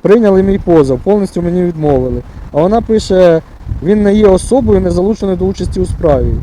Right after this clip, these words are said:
Дійсно, я не є, але є особою, залученою у справі, е, департамент патрульної поліції, на яких підставах в пропущення строків взагалі відкривалось апеляційне провадження. Ну, тобто в мене там було все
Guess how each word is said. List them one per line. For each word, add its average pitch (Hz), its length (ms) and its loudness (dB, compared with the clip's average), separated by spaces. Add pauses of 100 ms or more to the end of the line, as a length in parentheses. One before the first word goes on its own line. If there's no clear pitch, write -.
(600)
Дійсно, 233 320 2
я 185 140 2
не 208 140 2
є, 226 340 0
але 160 240 2
є 202 260 2 (460)
особою, 175 460 2
залученою 175 520 -2
у 175 60 -4
справі, 156 440 0 (360)
е, 139 560 4 (380)
департамент 185 500 0
патрульної 190 420 -2
поліції, 196 560 -2
на 160 60 -4
яких 190 220 -8
підставах 226 540 -2 (320)
в - 20 -20
пропущення 180 460 -2
строків 220 380 -2
взагалі 160 360 0
відкривалось 175 540 -2 (300)
апеляційне 190 640 -2
провадження. 135 680 0
Ну, 220 160 -6
тобто 208 220 0
в 196 40 0
мене 208 180 0
там 196 160 0
було 202 160 2
все 185 300 2